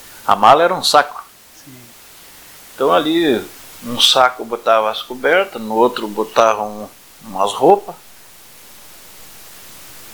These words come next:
Speaker 1: E assim por diante.
Speaker 2: Bom, aí então ia todo, todo mundo junto, né? O
Speaker 1: É,
Speaker 2: pessoal da
Speaker 1: sim.
Speaker 2: vizinhança lá, ju-, quer dizer, tinha alguém que organizava, uma turma, né?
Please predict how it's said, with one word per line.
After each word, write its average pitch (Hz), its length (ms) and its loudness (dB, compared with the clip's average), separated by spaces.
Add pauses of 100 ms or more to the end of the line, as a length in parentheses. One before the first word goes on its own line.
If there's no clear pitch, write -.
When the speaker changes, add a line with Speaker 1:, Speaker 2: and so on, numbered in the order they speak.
(320)
Speaker 1:
E - 60 -8
assim 214 280 -2
por 233 200 -2
diante. 175 440 -2 (680)
Speaker 2:
Bom, 196 180 2
aí 220 180 2
então 262 240 -2
ia 269 120 2
todo, 254 380 -2
todo 220 200 -4
mundo 208 240 -6
junto, 233 360 -4
né? 165 160 0
O 120 260 -4 (1000)
Speaker 1:
É, 381 80 0
Speaker 2:
pessoal 156 260 2
da 156 80 2
Speaker 1:
sim. 147 100 -2
Speaker 2:
vizinhança 214 520 -2
lá, 156 280 2 (240)
ju-, 143 200 -6
quer - 60 -18
dizer, 151 440 -6
tinha 233 140 0
alguém 247 320 0
que 269 80 -2
organizava, 247 640 2
uma 143 180 -2
turma, 285 520 0
né? 185 240 -4